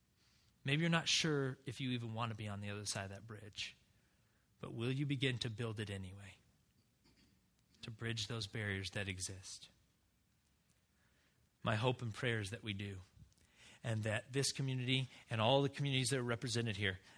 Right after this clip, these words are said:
I see a lot of different faces from a lot of different communities. I know that we've got a lot here, not just Waunakee.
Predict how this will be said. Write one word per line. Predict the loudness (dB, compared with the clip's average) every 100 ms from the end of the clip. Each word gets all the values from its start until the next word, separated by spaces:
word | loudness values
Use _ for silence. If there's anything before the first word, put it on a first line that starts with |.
| 2
I | 4
see | 6 6 6
a |
lot | 8 10 8
of | 8
different | 2 0 2
faces | 4 6 4
from | 2
a | 4
lot | 6
of | 6
different | 4 0
communities. | 2 2 4 6
I | 6
know | 4 4 6 4
that | 2
we've | 2
got | 4 4
a |
lot | 8 8 8
here, | 6 0 0
not | -4 -2
just | -4
Waunakee. | -2 -2 0 0 -2